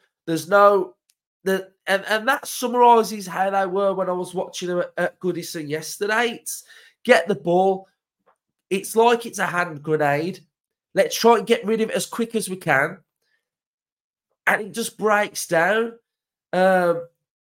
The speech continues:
so Everton with the ball are a poor team. They're a poor team with the ball.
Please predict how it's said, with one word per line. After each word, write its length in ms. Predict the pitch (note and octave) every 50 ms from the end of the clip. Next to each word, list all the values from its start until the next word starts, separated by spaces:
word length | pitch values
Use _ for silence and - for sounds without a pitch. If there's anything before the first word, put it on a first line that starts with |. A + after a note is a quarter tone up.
| _ -
so 280 | - - A3+ G#3+ G#3+
Everton 600 | A3+ A#3+ B3+ B3+ C4 B3 - - B3+ A#3+ G#3+ G3+
with 280 | G3 A3+ A#3 A3 F3+ D#3+
the 100 | G3+ G3
ball 640 | G3 - D3+ C#3 B2+ A#2+ A2+ G#2 A#2 D3+ D3+ - _ _ _ _ _ _ _ _ _ _ _ _ _ _ _ _ _ _ _ _ _ _
are 160 | G3+ G#3 A3
a 120 | A#3 A#3 A#3
poor 380 | - - - B3 C4 D4+ C4
team. 580 | A#3+ - - E3+ D3+ D3+ E3+ G3 A3 G#3 G3+ G3+ _ _ _ _ _ _ _ _ _ _ -
They're 180 | F#3+ G3+ A3
a 60 | A3+ A3+
poor 440 | A3+ - - A3+ A#3 A#3+ A#3 A#3+
team 400 | A#3+ - - F3 E3 F3 G3 G3+
with 200 | G3+ G#3+ G3+ -
the 80 | - G3
ball. 480 | C#3 D3 C3+ A#2+ A2+ G#2 G2 - -